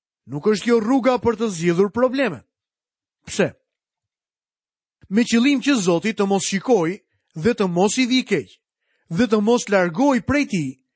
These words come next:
zemërimin e vet. Nëse gëzoheni kur bie armiku juaj, Zoti mund të bëjë që ai njeri të begatohet. Atëherë do të ndjeni me të vërtet keq. Prandaj është një arsye praktike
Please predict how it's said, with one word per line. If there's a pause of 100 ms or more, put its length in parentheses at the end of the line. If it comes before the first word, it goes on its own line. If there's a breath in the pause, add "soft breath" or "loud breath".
(240)
zemërimin (260)
e
vet. (1080 soft breath)
Nëse
gëzoheni
kur
bie
armiku
juaj, (460)
Zoti
mund
të
bëjë
që
ai
njeri
të
begatohet. (520)
Atëherë
do
të
ndjeni
me
të
vërtet
keq. (800)
Prandaj
është
një
arsye
praktike